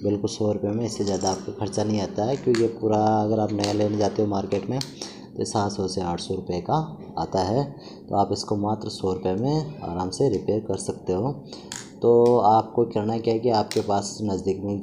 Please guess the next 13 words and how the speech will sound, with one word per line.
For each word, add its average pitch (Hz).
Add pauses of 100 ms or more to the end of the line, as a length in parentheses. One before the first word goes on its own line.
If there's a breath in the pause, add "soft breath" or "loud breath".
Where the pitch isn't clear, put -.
कोई 101
सा 101
भी 101
जैगुआर 95
का 101
सर्विस 98
सेंटर 101
है, 98 (520 loud breath)
वहाँ 90
पे 110
आपको 95
जाना 90
है 113